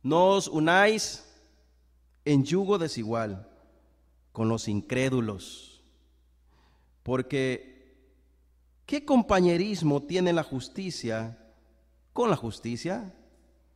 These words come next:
¿Y qué comunión tie-, qué comunión tiene la luz con las tinieblas?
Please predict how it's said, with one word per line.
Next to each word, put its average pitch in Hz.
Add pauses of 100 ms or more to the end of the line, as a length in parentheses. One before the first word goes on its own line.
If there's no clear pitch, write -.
(540)
¿Y 202
qué 269
comunión 208
tie-, 196
qué 247
comunión 202
tiene 196
la 160
luz 175 (1000)
con 127
las 120
tinieblas? 127